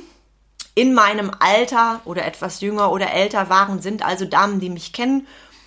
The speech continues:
Und dann wurde eben das Thema aufgegriffen, „Ja, hast du gehört? Hier die Carmen,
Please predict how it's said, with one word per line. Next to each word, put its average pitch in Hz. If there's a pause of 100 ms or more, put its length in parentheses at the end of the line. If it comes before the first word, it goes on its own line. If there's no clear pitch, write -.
(360)
Und 247
dann 233
wurde 220
eben 208
das 190
Thema 220
aufgegriffen, 196 (520)
„Ja, 196
hast 190
du 170
gehört? 175 (880)
Hier 196
die 196
Carmen, 202